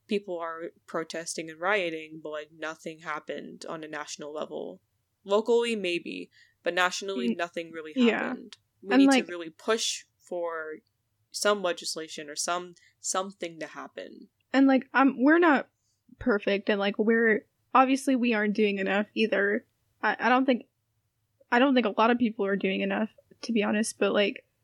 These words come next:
Speaker 2: and we're not, like, trying to sit on a high horse and be like, "Oh yeah, you need to do this, you need to do this." Like, we need to improve too.
Speaker 1: Mm-hmm.
Speaker 2: But, I don't know, it's just frustrating 'cause, like,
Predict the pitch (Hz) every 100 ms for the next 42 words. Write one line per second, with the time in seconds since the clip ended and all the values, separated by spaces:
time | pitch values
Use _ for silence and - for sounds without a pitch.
0 | _ _ _ _ _ _ - 233 208 226
1 | 240 240 - 220 226 262 220 233 226 208
2 | 220 202 220 208 226 214 208 208 - 233
3 | 254 233 226 226 226 247 247 226 220 220
4 | 214 226 226 220 - 220 226 247 247 254
5 | 226 214 208 214 - 202 202 254 185 180
6 | 175 185 _ _ 240 220 214 - - -
7 | 226 214 208 240 320 320 - 233 - 233
8 | 226 233 247 226 214 208